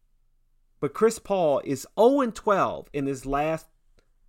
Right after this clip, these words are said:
twelve playoff games officiated by Scott Foster, two and sixteen in his career. So you pretty much knew, right? You knew going into this game. You can find this great tweet by Tom Haberstroh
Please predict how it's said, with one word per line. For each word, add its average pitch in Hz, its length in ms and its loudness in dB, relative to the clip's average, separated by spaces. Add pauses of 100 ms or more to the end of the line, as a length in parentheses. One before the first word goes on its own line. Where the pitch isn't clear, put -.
(180)
twelve 107 320 -8
playoff 180 420 2
games 127 300 -2
officiated 135 720 -4
by 113 480 -8 (420)
Scott 139 360 -2
Foster, - 520 -6
two 226 260 -2
and 208 120 2
sixteen 180 580 -4
in 120 120 -8
his 117 160 -10
career. 113 500 -12 (960)
So 214 200 0
you 214 200 4
pretty 196 300 2
much 123 380 -4
knew, 113 420 -2 (100)
right? 208 400 0
You 214 220 -4
knew 147 240 -4
going 113 300 -10
into 110 240 -12
this 104 200 -12
game. 98 460 -12 (480)
You - 80 -12
can 127 160 -8
find 117 380 -6
this 117 260 -12 (340)
great 135 380 -4
tweet - 340 -4
by 110 140 -6
Tom 120 540 -8
Haberstroh 113 960 -8